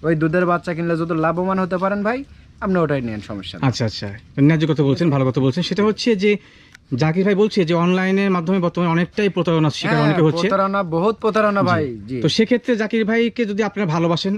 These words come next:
Speaker 2: আমার চ্যানেলকে ভালোবাসেন, আমি সোহাগ আরডি,
Speaker 1: হুম।
Speaker 2: আপনাদের মাঝে দীর্ঘদিন আছি। জাকির ভাইয়ের এই পর্যন্ত কোনো ক্লেম আসে নাই। তো ইনশাআল্লাহ জাকির ভাইয়ের কাছে ছাগল নেবেন, এটা আমার আশা।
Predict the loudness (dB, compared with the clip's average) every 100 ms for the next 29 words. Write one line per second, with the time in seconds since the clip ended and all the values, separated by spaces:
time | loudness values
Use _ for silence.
0 | -4 0 0 2 2 2 2 2 2 0
1 | -2 -4 2 4 2 2 2 2 2 0
2 | -4 -14 -14 -4 0 2 4 2 0 2
3 | 4 4 2 0 -6 -8 -20 -8 -2 2
4 | 2 2 2 0 0 0 2 0 0 0
5 | 0 2 2 2 0 -2 -2 0 0 2
6 | 0 -2 -2 -2 -2 -2 0 2 2 2
7 | 0 0 0 -2 -2